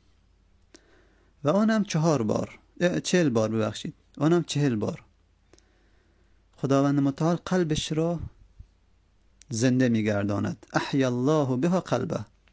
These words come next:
خداوند قلبش را زنده می‌گرداند. دقت بکنیم، این اش-، اه، ابن قیم رحمه الله از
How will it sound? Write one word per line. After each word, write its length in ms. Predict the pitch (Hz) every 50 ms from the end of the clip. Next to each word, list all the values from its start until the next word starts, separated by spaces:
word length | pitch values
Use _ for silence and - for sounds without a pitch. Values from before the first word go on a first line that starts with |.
| _ _
خداوند 380 | _ - 131 120 120 135 156 151
قلبش 400 | - - 208 196 175 156 147 -
را 80 | 139 127
زنده 280 | 120 123 120 120 117
می‌گرداند. 580 | 107 107 104 107 - 110 110 - - - 110 - _ _ _ _ _ _ _ _ _ _ _ _ _ - - _ _ _ _ _ _ _ _ _ _ _ _ _ _ _ _ _ _ _ _ _ _ _ _ _ _ _ _ _ _ _ _ _ _ _ _ _ _ _ _ _ _ _ _ _ _ _ _ _ _ _ _ _ _ _ _ _ _ _ _ _ _ _ _ _ _ _ _ _ _ _ _ -
دقت 300 | 139 143 - - 185 180
بکنیم، 440 | 175 185 180 - 196 202 202 208 196 - - _ _ - -
این 400 | - - 170 190 185 175 170 - -
اش-، 440 | - 139 143 131 - - - - -
اه، 520 | 147 131 127 123 120 117 117 113 113 113 113 117 - - 160 156 - _ _ _ _ - - _ _ _ _ _ _ _ _ _ _ _ _ _ _ _ _ _ _ _ _ _ _ _ _ _ _ _ _ _ _ _ -
ابن 240 | - 147 131 143 143
قیم 400 | 143 - 156 147 190 202 180 147
رحمه 340 | 139 - 147 135 135 135 135
الله 360 | 139 135 143 165 202 240 226 - - - _ _ _ _ _ _ _ _ _ _ _ _ _ _
از 420 | - 156 160 180 202 196 - -